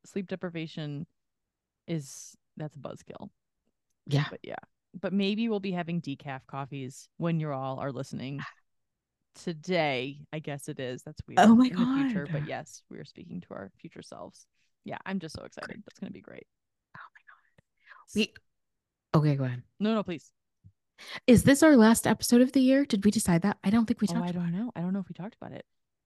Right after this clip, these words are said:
Speaker 1: It could be our last episode of the year, only because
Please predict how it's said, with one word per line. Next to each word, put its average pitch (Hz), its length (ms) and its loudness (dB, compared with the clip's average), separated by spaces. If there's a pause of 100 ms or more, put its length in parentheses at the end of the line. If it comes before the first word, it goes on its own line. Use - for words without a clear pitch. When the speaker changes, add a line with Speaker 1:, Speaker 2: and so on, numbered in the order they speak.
Speaker 1:
It - 200 -6
could 262 280 -2
be 180 180 -4
our 151 120 -10
last 135 300 -14
episode 143 400 -12
of 131 80 -14
the 127 100 -16
year, 131 300 -14
only 208 360 -4
because 170 840 -10